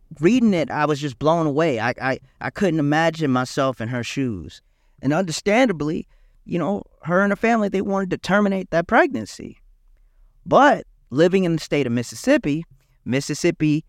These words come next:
has a fifteen-week abortion ban. So after fifteen weeks, you're no longer allowed to have an abortion. And originally, um, it was a, a federal judge struck it down as being unconstitutional.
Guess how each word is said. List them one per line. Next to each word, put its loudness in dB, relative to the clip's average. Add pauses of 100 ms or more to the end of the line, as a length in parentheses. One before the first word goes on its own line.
(100)
has 0
a -2
fifteen-week 0 (560)
abortion 0
ban. -4
So -4
after -2
fifteen 0
weeks, -2
you're 0
no 2
longer -2 (380)
allowed 2
to -2
have -2
an -2
abortion. -2 (480)
And 2
originally, 2 (480)
um, 0
it 0
was -2
a, -4
a -6
federal 2
judge -2
struck 0
it -2
down 2
as -2
being 0
unconstitutional. -2